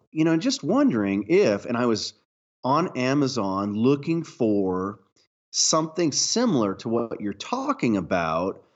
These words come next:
a, let's say a Bluetooth version or a what, Wi-Fi version of a thermometer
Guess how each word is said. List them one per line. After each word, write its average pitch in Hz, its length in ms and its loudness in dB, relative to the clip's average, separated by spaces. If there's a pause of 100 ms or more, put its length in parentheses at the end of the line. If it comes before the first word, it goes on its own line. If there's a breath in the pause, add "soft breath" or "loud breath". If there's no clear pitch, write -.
(260)
a, 107 140 2 (180)
let's 139 200 2
say 110 140 4
a 95 60 4
Bluetooth 151 840 4
version 107 800 0 (500)
or 110 180 2
a 120 60 4
what, 127 220 2
Wi-Fi 151 640 0
version 101 680 -2
of 110 160 -2
a 98 80 -4
thermometer 98 1040 -2